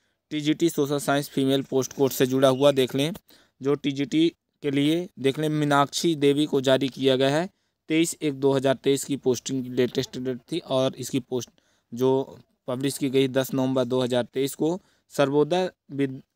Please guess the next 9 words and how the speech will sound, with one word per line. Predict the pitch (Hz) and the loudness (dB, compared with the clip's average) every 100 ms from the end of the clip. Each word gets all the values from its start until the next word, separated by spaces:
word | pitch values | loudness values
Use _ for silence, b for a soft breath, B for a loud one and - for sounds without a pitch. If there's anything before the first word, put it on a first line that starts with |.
| _ | _
को | - 170 | -4 -2
एजुकेशन | 160 143 - 156 | 0 -2 -2 -4
विद्यालय | 147 131 139 147 160 | -4 0 0 2 0
पर | 165 147 135 | -2 -8 -6
इनको | 135 151 | -2 -4
पोस्ट | 135 143 135 | 0 -2 -2
किया | - 135 131 | 0 2 4
गया | 131 | 4
है, | 131 151 | 4 2